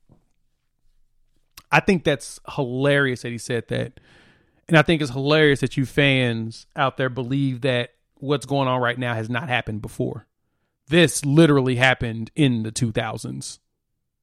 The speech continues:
twice. Do y'all not remember that beautiful picture of Kobe Bryant, Dwight Howard,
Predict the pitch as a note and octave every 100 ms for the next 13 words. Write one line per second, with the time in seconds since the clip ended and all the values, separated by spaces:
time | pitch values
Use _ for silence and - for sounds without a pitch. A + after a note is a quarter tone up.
0 | _ _ _ - C3+ - A#2 - - -
1 | - _ _ _ _ _ _ _ _ _
2 | _ _ _ _ _ _ _ _ _ _
3 | _ _ _ _ _ _ _ - D#3 F#3
4 | G3+ G3 F3+ D#3+ F3+ F3 F3+ E3 B2 C#3
5 | B2 D3+ D#3+ D#3+ - E3 - E3 D#3+ -
6 | _ _ _ _ _ _ _ - - C#3
7 | C3+ B2+ B2+ B2 B2 - _ _ _ _
8 | _ _ _ _ _ - A2+ A#2 A#2 A#2
9 | A#2 A#2